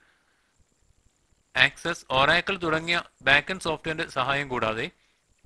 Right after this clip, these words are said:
coding ഉപയോഗിച്ച് നമുക്കൊരു table create ചെയ്യാവുന്നതാണ്. അതിനുശേഷം ഇതിലേക്ക് value insert ചെയ്തു. അതിനുശേഷം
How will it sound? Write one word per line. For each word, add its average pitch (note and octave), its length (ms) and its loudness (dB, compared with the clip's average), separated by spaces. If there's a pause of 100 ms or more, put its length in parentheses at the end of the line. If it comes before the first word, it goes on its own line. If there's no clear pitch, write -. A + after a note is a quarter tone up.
(120)
coding A3 380 4
ഉപയോഗിച്ച് E3+ 380 0 (120)
നമുക്കൊരു D3 380 -4 (180)
table D3+ 300 0 (180)
create C3+ 400 -4
ചെയ്യാവുന്നതാണ്. A2 460 -4 (1500)
അതിനുശേഷം F3+ 540 -2 (320)
ഇതിലേക്ക് E3+ 440 -2
value D3 280 0 (120)
insert B2+ 440 -2
ചെയ്തു. G#2+ 200 -4 (360)
അതിനുശേഷം F#3+ 460 0